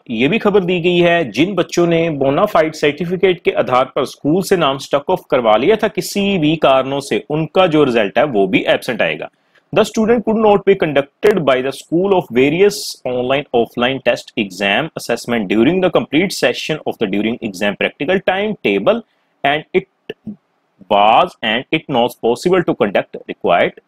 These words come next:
assessment। इसके अलावा दोस्तों, जो भी स्कूल की तरफ से ऑनलाइन, ऑफलाइन एग्जाम कंडक्ट करवाए गए थे या फिर प्रैक्टिकल एग्जाम कंडक्ट करवाए गए थे, उन्होंने वो एग्जाम नहीं दिए, तो भी उनका रिजल्ट जो है, वो एब्सेंट में ही शो किया जाएगा।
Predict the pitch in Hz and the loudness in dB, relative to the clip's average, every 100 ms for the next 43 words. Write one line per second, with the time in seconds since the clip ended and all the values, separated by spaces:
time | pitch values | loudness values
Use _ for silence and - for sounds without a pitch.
0 | - - 107 - - - _ _ _ 170 | -8 -2 -2 -4 -12 -20 _ _ _ -4
1 | - 233 214 190 175 180 - 185 180 - | 2 4 4 2 2 0 2 2 2 -4
2 | _ - - 156 208 196 185 - 170 160 | _ -6 2 4 4 2 -2 2 2 4
3 | 165 156 - 165 156 135 143 147 147 139 | 2 2 2 0 0 0 2 2 2 2
4 | 147 147 135 113 123 120 113 98 - 98 | 2 0 -2 0 0 0 0 -2 -2 0
5 | 95 127 160 165 - 165 156 104 135 185 | 4 4 4 2 2 2 2 2 0 2
6 | 196 165 139 - 127 113 - 110 113 120 | 0 0 -4 -2 -2 -2 -2 -2 0 0
7 | 139 - _ _ 120 120 - 113 98 98 | 0 -4 _ _ 0 0 0 -2 2 2
8 | 160 170 165 170 170 - _ 165 190 220 | 2 2 0 0 -2 -4 _ -2 2 4
9 | 226 190 151 156 117 131 151 143 113 120 | 4 4 2 0 2 2 2 0 0 0
10 | 107 82 85 110 208 185 185 185 185 - | 0 -4 -4 -2 0 2 4 6 6 2
11 | 131 123 117 135 123 110 120 113 98 101 | 2 2 4 2 0 0 2 2 2 -2
12 | 90 90 87 101 202 165 165 - 98 - | -2 -4 0 2 2 0 -2 0 -6 -6
13 | 110 95 90 127 240 - _ _ - - | -8 -6 -4 -2 -4 -6 _ _ -4 2
14 | 262 185 185 147 113 92 82 | 2 2 2 2 0 0 -2